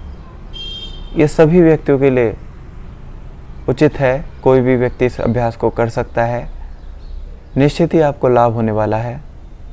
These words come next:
गहरा लंबा श्वास अंदर भरें, पाँच से दस मिनट तक तो कम से कम आपको करना चाहिए और आप इसको बढ़ाकर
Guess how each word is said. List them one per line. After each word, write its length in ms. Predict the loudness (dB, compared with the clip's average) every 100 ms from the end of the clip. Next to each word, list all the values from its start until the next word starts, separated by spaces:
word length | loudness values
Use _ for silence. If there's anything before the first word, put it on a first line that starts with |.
| -14 -16 -16 -16 -18 -18 -18 -18 -18 -18 -18 -16 -14 -14 -14 -16 -4
गहरा 320 | 2 4 6 4
लंबा 280 | 2 2
श्वास 360 | 0 -2 -4 -2
अंदर 260 | 0 2 2
भरें, 400 | 0 -2 -4 -8 -14 -16 -16 -2
पाँच 220 | 4 4 4
से 140 | 4
दस 260 | 4 4 2
मिनट 240 | 0 0
तक 140 | -2
तो 160 | -2 -2
कम 180 | 0 -2
से 140 | -2
कम 180 | -2 -2
आपको 240 | -2 -4
करना 260 | -4 -4 -4
चाहिए 400 | -4 -6 -6 -6
और 240 | 0 0
आप 220 | 2 -2 -4
इसको 220 | -4 -2
बढ़ाकर 480 | -2 -2 -2 -4